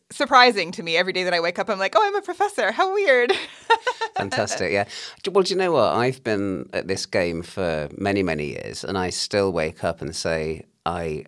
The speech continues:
Speaker 2: am one of the luckiest people in the world." It is
Speaker 1: Ah,
Speaker 2: just
Speaker 1: yeah.
Speaker 2: so, it is a wonderful, uh, job to have. And,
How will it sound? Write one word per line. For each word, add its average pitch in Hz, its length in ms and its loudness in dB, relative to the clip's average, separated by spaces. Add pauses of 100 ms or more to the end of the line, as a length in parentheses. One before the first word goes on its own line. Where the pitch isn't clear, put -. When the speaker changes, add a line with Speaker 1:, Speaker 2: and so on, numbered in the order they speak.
Speaker 2:
am 87 140 -6
one 80 140 -4
of 78 80 -10
the 85 60 -6
luckiest 85 440 -8
people 82 260 -6
in 78 60 -6
the 71 80 -8
world." 64 420 -4
It 180 120 -2
is 175 80 -4
Speaker 1:
Ah, 175 80 -2
Speaker 2:
just 170 140 -2
Speaker 1:
yeah. 156 80 -2
Speaker 2:
so, 127 200 0
it 117 300 0
is 107 100 -6
a 101 60 -8
wonderful, 92 920 -4 (100)
uh, 80 200 -6
job 76 300 -4
to 80 120 -10
have. 80 400 -4
And, 73 160 -6